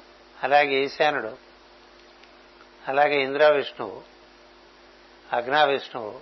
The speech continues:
అలాగే ఈ భూమి భూదేవత. మీరేది చెప్పండి, ఆ దేవతా ప్రజ్ఞల్ని ఏ విధంగా మనకి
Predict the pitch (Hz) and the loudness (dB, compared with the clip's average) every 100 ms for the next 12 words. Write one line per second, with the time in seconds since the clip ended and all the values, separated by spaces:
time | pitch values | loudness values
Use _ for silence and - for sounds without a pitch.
0 | - - - - - - - - - - | -20 -20 -20 -20 -20 -20 -20 -20 -20 -20
1 | - - - - - 131 139 143 139 127 | -20 -20 -20 -20 -10 0 2 2 0 -2
2 | 135 147 151 135 139 147 147 139 123 113 | -4 -4 -4 -4 -2 2 2 2 -2 -4
3 | - - - - - - - - - - | -8 -20 -20 -20 -20 -20 -20 -20 -20 -20
4 | - - - - 131 135 151 147 147 156 | -20 -20 -20 -10 -2 0 2 0 2 2
5 | 156 135 127 143 160 - - - - - | 2 0 -2 -6 -12 -20 -20 -20 -20 -20
6 | - - - - - 127 123 131 151 160 | -20 -20 -20 -18 -2 0 4 6 6 4
7 | 151 147 135 143 147 127 104 110 - - | 2 2 0 -2 0 -2 -6 -16 -20 -20
8 | - - 302 - - - - - - - | -20 -20 -20 -20 -20 -20 -20 -20 -20 -20
9 | - - 131 143 143 147 147 143 139 156 | -20 -6 -4 -2 -2 0 2 2 0 -2